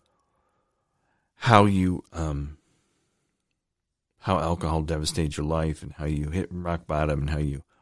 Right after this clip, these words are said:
overcame it and you got sober. Well, I, I remember hearing this one man saying that, like, when you're drunk,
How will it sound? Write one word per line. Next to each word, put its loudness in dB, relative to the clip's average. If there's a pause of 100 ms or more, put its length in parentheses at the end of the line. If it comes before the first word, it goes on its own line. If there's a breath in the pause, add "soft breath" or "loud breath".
overcame 0
it -4
and -8
you -2
got -4
sober. -2 (880 soft breath)
Well, 2
I, 4 (100)
I -2
remember 4
hearing 0
this -4
one 2
man 2
saying 0
that, -6
like, -4 (840)
when 0
you're 4
drunk, 2